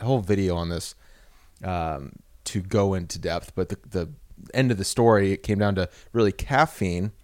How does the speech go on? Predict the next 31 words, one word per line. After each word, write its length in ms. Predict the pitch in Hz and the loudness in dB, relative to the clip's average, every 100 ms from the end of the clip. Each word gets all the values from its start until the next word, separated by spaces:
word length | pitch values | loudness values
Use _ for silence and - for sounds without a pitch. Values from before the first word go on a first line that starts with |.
| _ - - _ - | _ -20 -20 _ -6
and 180 | 98 92 | -4 -2
stress. 440 | - 156 107 - | 4 6 6 4
But 180 | - 107 | 0 0
what 120 | 92 | 2
I 60 | 104 | 0
found 460 | - 156 180 135 101 | 4 6 6 6 2
is 100 | - | 0
that 200 | 92 - | -4 -4
the 80 | 95 | -8
caffeine 680 | - 175 208 - 175 185 | -2 0 0 0 0 0
was 160 | 135 104 | 0 -2
not, 440 | 107 151 202 - - - - - _ _ - - | -2 -2 -4 -10 -20 -20 -20 -20 _ _ -20 -2
now 120 | 123 127 | 4 4
I'm 100 | 113 | 6
highly 340 | 175 202 147 | 6 6 6
sensitive, 640 | - 190 196 107 92 92 | 4 2 2 0 -2 0
but 140 | 107 104 | 0 0
the 120 | 123 | 0
impact 480 | 165 180 120 104 107 | 0 2 2 2 -2
was 240 | 104 87 | -4 -4
directly 720 | 85 98 95 107 - 101 92 | -4 -2 0 0 0 -4 -4
related 580 | 92 90 87 80 73 82 - - - - | -4 -4 -6 -8 -10 -10 -14 -20 -18 -6
to 260 | - 98 | 0 0
the 120 | 90 | 2
stress 640 | 117 - 208 156 139 - - | 0 0 4 8 8 6 -2
that 120 | 101 | 0
I 120 | 90 | -2
was 220 | 90 90 - | -4 -6 -4
under. 260 | 151 107 87 | -2 -2 -4
And 120 | 92 | -6
so 360 | - 104 95 | -2 0 -2